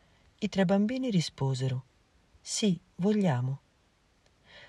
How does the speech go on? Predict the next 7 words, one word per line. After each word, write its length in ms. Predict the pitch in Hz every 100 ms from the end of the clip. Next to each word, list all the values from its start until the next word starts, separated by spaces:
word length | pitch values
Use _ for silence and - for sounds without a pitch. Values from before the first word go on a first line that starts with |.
| _
La 100 | -
Madonna 400 | 190 202 226 220
soggiunse: 720 | 196 175 143 143 143 139 - 143 _ _ _ _ _ _ -
"Allora 440 | 175 175 220 220
dovrete 440 | 170 151 160 160 156
soffrire 500 | - 147 165 175 170
molto, 540 | 175 180 156 - 139